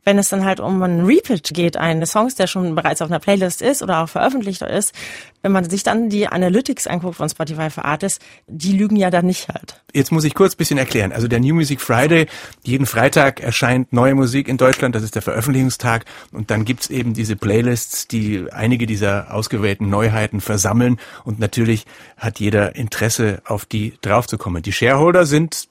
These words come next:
Speaker 2: zu einem Teil von Spotify die großen Labels, Warner und Universal und Sony, die da mit beteiligt sind. Was den Repitch betrifft, den könnte ich jetzt auch nicht erklären.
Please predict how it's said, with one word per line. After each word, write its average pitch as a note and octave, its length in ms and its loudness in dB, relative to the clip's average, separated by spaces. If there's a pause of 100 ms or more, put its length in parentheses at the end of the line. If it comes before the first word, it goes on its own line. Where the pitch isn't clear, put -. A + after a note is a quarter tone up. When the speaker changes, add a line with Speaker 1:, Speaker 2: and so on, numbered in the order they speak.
(140)
Speaker 2:
zu - 180 -4
einem G#2+ 260 -2
Teil A#2 400 2
von C3 180 -2
Spotify A2 640 0
die G#2+ 140 -10
großen G#2 320 -2
Labels, B2 400 0 (500)
Warner A#2 480 4
und G#2+ 180 -4
Universal A2 760 -2 (100)
und - 260 -8
Sony, B2+ 380 2 (320)
die A2+ 100 -2
da G2 240 0
mit - 500 0
beteiligt A2+ 520 -2
sind. D#3+ 280 0 (520)
Was B2+ 240 0
den A#2+ 180 2
Repitch G#3 420 4
betrifft, - 420 0
den D#3+ 140 0
könnte D#3+ 220 -2
ich D#3 60 -4
jetzt D#3+ 140 -2
auch G2+ 60 -2
nicht F#2 120 -2
erklären. F2+ 420 -12